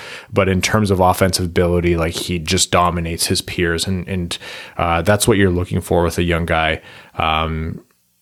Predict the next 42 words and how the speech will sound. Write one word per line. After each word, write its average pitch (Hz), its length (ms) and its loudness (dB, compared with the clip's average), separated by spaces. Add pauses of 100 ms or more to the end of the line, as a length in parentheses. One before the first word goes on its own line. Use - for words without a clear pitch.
(140)
he's 95 440 -2
not, 95 500 2
uh, 87 540 2 (880)
he 113 220 -4
wasn't 113 420 4
my 101 200 4
preferred 101 400 2
pick 101 200 -2
in 98 60 -2
that 92 180 -2
spot, 101 400 2
but 98 160 2
I 90 200 0
also 92 500 0
stopped - 460 0
caring 90 320 -2
about 90 180 -6
preferred 90 420 -4
picks - 220 -6
in 92 80 -2
those 82 180 -2
spots - 440 -2
in 85 80 -10
the 87 80 -6
second 80 300 -4
round 80 220 -4
because 87 220 -12
of 87 80 -6
how, 78 460 -2 (400)
oh, 87 200 -2
how 98 160 0
much 90 220 -4
the 95 60 0
board 87 280 -4
opens 85 320 -10
up. 98 220 -2 (400)
He - 220 -2
has 92 180 -4
high 104 220 2
hockey 104 340 2
I 95 100 0
Q. 139 440 2